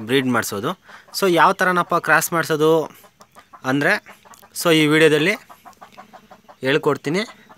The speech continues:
ದಯವಿಟ್ಟು ವಿಡಿಯೋನ ಸ್ಕಿಪ್ ಮಾಡದೆ ಪೂರ್ತಿ ಕೊನೆಯದಾಗಿ ಪೂರ್ತಿ ವಿಡಿಯೋನ ನೋಡಿ. So, ಇವಾಗ ಇಲ್ಲಿ ಇದೆಯಲ್ಲ ಮೊಲ,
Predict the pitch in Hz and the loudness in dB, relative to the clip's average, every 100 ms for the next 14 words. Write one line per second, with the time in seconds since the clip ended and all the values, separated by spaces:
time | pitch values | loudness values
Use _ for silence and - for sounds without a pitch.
0 | _ 123 135 151 160 156 151 156 151 - | _ -2 0 2 0 0 2 2 0 -4
1 | 147 - 147 143 196 - _ _ - - | -8 -2 -2 0 -4 -6 _ _ -20 -20
2 | _ _ _ _ _ _ _ _ _ _ | _ _ _ _ _ _ _ _ _ _
3 | _ 156 147 147 143 147 147 139 156 165 | _ -4 -2 -4 -2 0 0 0 -2 -4
4 | 147 147 143 135 127 120 110 151 - _ | -4 -2 -2 0 -2 -2 -2 -2 -4 _
5 | _ - - - - 202 220 - - 147 | _ -20 -20 -16 0 2 2 -2 -12 -4
6 | 147 156 156 151 147 156 151 143 139 | 0 2 0 0 0 0 0 0 0